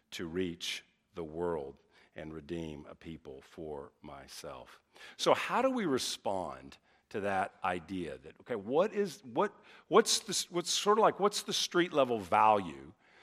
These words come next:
of understanding that Jesus is the,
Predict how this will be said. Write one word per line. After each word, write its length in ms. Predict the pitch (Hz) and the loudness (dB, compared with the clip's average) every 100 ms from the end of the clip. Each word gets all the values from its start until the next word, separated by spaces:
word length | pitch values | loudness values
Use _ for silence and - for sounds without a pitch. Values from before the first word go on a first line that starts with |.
| - - | -20 0
of 360 | 107 104 101 - - _ | 4 6 6 0 -20 _
understanding 760 | 139 143 139 - 131 117 110 95 | 0 0 0 0 2 2 0 -2
that 140 | 107 110 95 _ _ 117 | -8 -12 -20 _ _ -10
Jesus 720 | 101 156 175 190 180 - - _ - | -4 -2 0 2 2 0 -6 _ -4
is 280 | 127 110 | -2 -2
the, 320 | 104 113 107 | -2 0 0